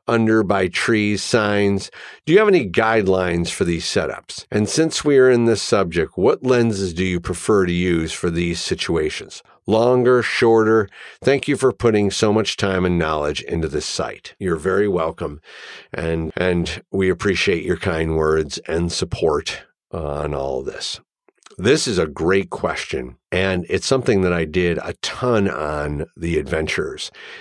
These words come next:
And I think you saw some of my Instagram posts where I did a lot of stuff with cars in tunnels, cars at night, cars at day,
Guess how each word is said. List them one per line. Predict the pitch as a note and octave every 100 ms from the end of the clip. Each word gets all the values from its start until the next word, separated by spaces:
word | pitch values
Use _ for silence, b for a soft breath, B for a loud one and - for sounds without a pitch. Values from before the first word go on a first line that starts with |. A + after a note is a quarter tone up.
| B
And | F#2
I | G2
think | G2+ D#3 -
you | A2
saw | G2 - A#2+ A2 G2+ F2+
some | - G2+
of | F#2+
my | F2 D#2
Instagram | - G2+ - F#2+ D#2+ E2+ D2 D2 D2
posts | G2 E2 D#2 - - B B B B -
where | E2+ F#2 F2+ F2 F2+ -
I | F2+
did | E2+ F#2+
a | F2
lot | F2+ E2+
of | E2+
stuff | - - F2 E2 -
with | E2+ E2+ E2 -
cars | - - F2+ E2 E2
in | E2+ -
tunnels, | - C#3 C3+ B2 A#2+ A2+ A2 - - B B B B -
cars | - D2+ D2 D2 D2
at | D2+ E2
night, | F#2 G#2 A2+ F#2 -
cars | - E2+ D#2 D2+ D2+
at | D#2 C2+ -
day, | A#2 A#2 G#2+ G#2 G2+